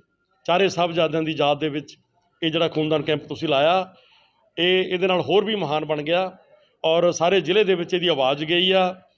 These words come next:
ਔਰ ਮੈਨੂੰ ਪਤਾ ਲੱਗਿਆ ਕਿ ਪ੍ਰਿੰਸੀਪਲ ਸਾਹਿਬ ਨੇ, ਜ਼ਿਲ੍ਹੇ ਦੇ ਸਾਡੇ ਮਾਨਯੋਗ ਡਿਪਟੀ ਕਮਿਸ਼ਨਰ ਔਰ ਜ਼ਿਲ੍ਹੇ ਦੇ ਹੋਰ ਉੱਚ ਅਧਿਕਾਰੀਆਂ ਤੱਕ ਪਹੁੰਚ ਕੀਤੀ ਆ,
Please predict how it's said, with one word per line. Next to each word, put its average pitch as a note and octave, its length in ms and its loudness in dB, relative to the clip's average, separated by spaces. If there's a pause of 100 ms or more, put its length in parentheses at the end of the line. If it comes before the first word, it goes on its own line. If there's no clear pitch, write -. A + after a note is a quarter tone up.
(360)
ਔਰ E3 140 0
ਮੈਨੂੰ E3+ 260 0
ਪਤਾ E3+ 220 2
ਲੱਗਿਆ E3+ 320 0
ਕਿ E3+ 340 -2
ਪ੍ਰਿੰਸੀਪਲ D#3+ 540 -4
ਸਾਹਿਬ E3+ 220 0
ਨੇ, D#3+ 320 -4 (540)
ਜ਼ਿਲ੍ਹੇ E3+ 240 2
ਦੇ E3+ 300 0
ਸਾਡੇ D3+ 400 0 (380)
ਮਾਨਯੋਗ D3+ 420 0
ਡਿਪਟੀ D3 240 -6
ਕਮਿਸ਼ਨਰ E3+ 540 0 (640)
ਔਰ E3 300 2
ਜ਼ਿਲ੍ਹੇ E3+ 240 0
ਦੇ F3 80 2
ਹੋਰ F3 300 2
ਉੱਚ F3 300 0
ਅਧਿਕਾਰੀਆਂ D#3+ 440 0
ਤੱਕ D#3+ 160 -2
ਪਹੁੰਚ F#3 280 -2
ਕੀਤੀ E3 360 -4
ਆ, D#3 180 2